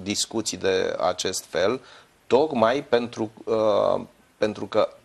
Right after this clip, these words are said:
persoanele nominalizate pentru candidaturi vor fi persoane care să ne garanteze nouă un număr de voturi cât mai mare.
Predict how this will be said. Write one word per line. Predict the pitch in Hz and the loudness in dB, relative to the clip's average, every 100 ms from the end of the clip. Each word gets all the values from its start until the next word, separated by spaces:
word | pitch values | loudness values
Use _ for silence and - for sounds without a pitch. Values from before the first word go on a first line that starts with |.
| _ | _
persoanele | - 110 101 - 160 139 92 90 | 4 4 2 2 2 2 -2 -2
nominalizate | 92 98 98 98 92 104 117 85 | -4 -4 -2 -2 0 2 2 0
pentru | 85 90 90 90 | -4 -6 -6 -6
candidaturi | 92 92 90 82 - 82 98 - - _ - _ _ | -4 -4 -4 -6 -6 -8 -6 -6 -10 _ -20 _ _
vor | 98 92 110 | -4 2 2
fi | - 127 | 2 -6
persoane | 139 131 101 - 92 - 113 - | 0 2 2 -2 -2 -2 -4 0
care | 123 120 | 2 2
să | 113 123 | 0 0
ne | 117 | 0
garanteze | 104 113 110 101 - 139 107 | 2 4 4 0 0 0 0
nouă | 92 95 87 - - - _ - | -2 0 0 -4 -14 -20 _ -8
un | 101 104 | -4 0
număr | 113 117 104 | 2 4 2
de | 98 | 2
voturi | 98 107 - - | 0 0 0 -4
cât | - 92 | -2 0
mai | 90 | 0
mare. | 90 87 82 | 0 -2 -2